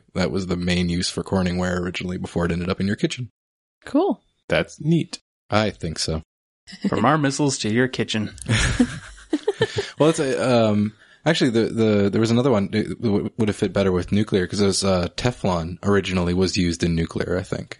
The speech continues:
Speaker 1: It was, it was 'cause it wa-, they had, uh, uranium hexafluoride is,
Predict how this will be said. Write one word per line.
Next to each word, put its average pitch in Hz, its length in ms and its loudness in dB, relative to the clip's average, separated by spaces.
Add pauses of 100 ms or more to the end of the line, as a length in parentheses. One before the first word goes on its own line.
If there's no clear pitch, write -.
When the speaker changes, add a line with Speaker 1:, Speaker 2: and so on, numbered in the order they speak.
Speaker 1:
It 101 120 2
was, 95 240 2
it 104 80 2
was 95 180 2
'cause 104 160 0
it 82 60 -2
wa-, 95 160 -2
they 101 260 0
had, 90 260 0
uh, 85 340 2 (540)
uranium 95 520 2
hexafluoride 95 800 0
is, 85 320 -4